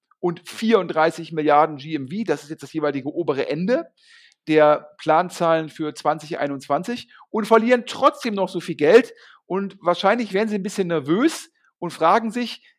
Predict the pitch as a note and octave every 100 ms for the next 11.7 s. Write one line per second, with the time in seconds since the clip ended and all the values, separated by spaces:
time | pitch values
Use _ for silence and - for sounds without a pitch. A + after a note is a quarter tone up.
0 | _ - F3+ G#3 G#3 - - A3+ G#3+ F#3+
1 | F#3+ F#3 A#3 - A#3 A3 G#3 F3+ F3 F#3+
2 | A3 - F#3+ B3 A3+ - G3 F#3+ F#3+ F#3+
3 | F#3 E3 E3+ E3+ F3+ A3 D4 - _ _
4 | _ F#3 G#3+ F3 G3+ G3+ F3+ F#3+ F#3+ F#3
5 | - F#3+ F#3+ F#3 - - _ C3 D#3 E3
6 | E3 - G3+ E3+ C3+ G#2 - C#3+ D3+ E3
7 | F#3+ G3+ G3 _ _ - D#3+ D#3+ C#3 _
8 | _ _ _ _ _ _ D#3+ - F3 G3+
9 | - F#3+ A#3+ B3+ - - E3+ G3 F3+ F#3
10 | C#3+ A3 A#3 G#3+ F#3+ A3 G#3+ G#3 E3 D#3+
11 | G3+ A3+ G#3 F#3+ G3+ G3+